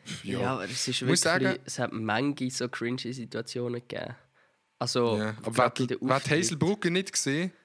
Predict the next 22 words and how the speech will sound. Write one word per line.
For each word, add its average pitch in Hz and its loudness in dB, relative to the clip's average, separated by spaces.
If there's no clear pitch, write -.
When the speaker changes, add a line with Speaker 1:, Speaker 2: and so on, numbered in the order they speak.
Speaker 2:
Ja. 107 0
Speaker 1:
dann, 135 2
äh, 127 2
wär's 123 4
wirklich 120 0
für 113 0
einen 101 0
Müll 107 0
gewesen. 110 -4
Ich 113 0
muss 117 -2
sagen, 135 2
die 131 -2
Hazelbrugge 135 0
hat's - -2
verdammt 117 0
gut 113 -2
gemacht. 95 -8
Finde 147 0
ich - 2
wirklich. 151 0
Speaker 2:
Ja. 160 4